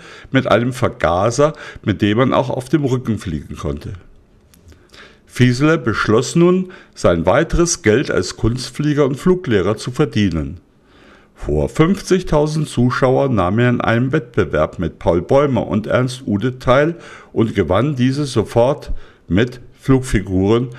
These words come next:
die man zuvor noch nie gesehen hatte. Fieseler schaffte nun Weltrekorde und Wettbewerbssiege. Jedes Jahr verdiente er um die hunderttausend Mark Preisgelder.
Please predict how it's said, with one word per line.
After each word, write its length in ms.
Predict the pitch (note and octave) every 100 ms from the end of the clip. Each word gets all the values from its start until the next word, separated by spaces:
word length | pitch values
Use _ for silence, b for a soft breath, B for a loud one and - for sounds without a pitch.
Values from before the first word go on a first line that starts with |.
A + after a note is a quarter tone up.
| B -
die 80 | A2
man 220 | G#2+ G#2
zuvor 400 | F2 - G#2 B2
noch 240 | B2 E2
nie 180 | F2 G2
gesehen 500 | A#2 B2 F2+ D2+ C#2
hatte. 280 | C#2 - - - _ b b b b b b b b b
Fieseler 560 | _ A#2 A#2+ C#3+ D3 D3+
schaffte 480 | - D#3+ B2+ - D3+
nun 240 | D#3 A2
Weltrekorde 880 | G#2 D3 - D3+ - D3 D3 D#3 E3
und 240 | - E2+
Wettbewerbssiege. 1080 | B2 C3 - C3+ C#3 C3 - C3 C3+ B2 C3 B2+ B B _ _ _ _ _ _ -
Jedes 480 | A2 D#3+ F3+ F#3
Jahr 220 | C3+ C3 -
verdiente 540 | D3 - C#3+ C#3+ D3+
er 240 | C#3 -
um 160 | A#2+ B2
die 140 | F#2
hunderttausend 800 | F2 D3 E3+ E3 C#3 C#3+ C#3 D3
Mark 240 | G#2+ B2 B2
Preisgelder. 800 | - G#2+ G2 - E2+ C#2 -